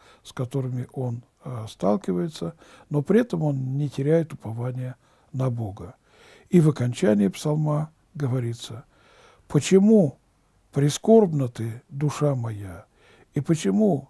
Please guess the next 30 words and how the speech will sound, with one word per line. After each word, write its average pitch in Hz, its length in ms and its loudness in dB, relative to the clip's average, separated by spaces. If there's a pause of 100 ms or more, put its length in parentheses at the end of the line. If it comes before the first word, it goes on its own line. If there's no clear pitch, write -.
смущаешь 139 720 -6
меня? 101 440 -10 (540)
Уповай 220 500 4
на 123 180 -2
Бога». 104 520 -12 (580)
То 135 120 -8
есть, - 300 -12
да, 151 500 4
после 139 280 -8
радости 151 480 -4
бывают 120 500 -10 (380)
трудности 135 520 -4
и 113 40 -12
переживания, 151 840 -4 (320)
но 180 120 -2
не 170 120 -2
надо 123 300 -4
скорбеть, - 640 -16 (340)
если 139 280 -6
есть 127 200 -8
упование 117 460 -12
на 104 140 -14
Бога. - 400 -18 (420)
«Уповай 208 460 6
на 156 180 2
Бога, 117 500 -8 (440)
ибо 170 260 6
исповедуюсь 170 800 2
Ему, 120 280 -6
говоря: 117 540 -8